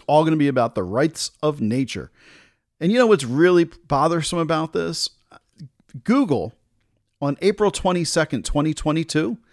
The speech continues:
released a press release with the United Nations. And in that press release,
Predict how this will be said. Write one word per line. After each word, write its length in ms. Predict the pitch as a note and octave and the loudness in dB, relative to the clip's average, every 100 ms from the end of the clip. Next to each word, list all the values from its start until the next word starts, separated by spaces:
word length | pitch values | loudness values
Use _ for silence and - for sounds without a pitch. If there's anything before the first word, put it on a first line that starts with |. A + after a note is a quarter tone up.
| _ _ _ - | _ _ _ -6
released 380 | C#3+ G#3 G3+ - | -2 0 -2 -4
a 120 | C3+ | -8
press 460 | - - G#3+ G#3 - | -8 -2 -2 0 -2
release 480 | E3 C3+ C3 - | -2 0 -2 -2
with 140 | D3 C#3 | -2 0
the 60 | |
United 460 | C#3 C3 C3+ C#3+ B2 | 0 0 0 -2 -4
Nations. 640 | B2+ B2 - - - - - _ _ _ _ _ | -4 -4 -8 -10 -10 -10 -12 _ _ _ _ _
And 140 | E3+ - | -6 -4
in 220 | A3+ B3 | -4 -2
that 220 | A#3 F#3 | -2 -4
press 360 | - G3+ G3+ - | 0 0 0 -2
release, 540 | C#3 G#2+ E2 - - | -2 -2 -6 -8 -8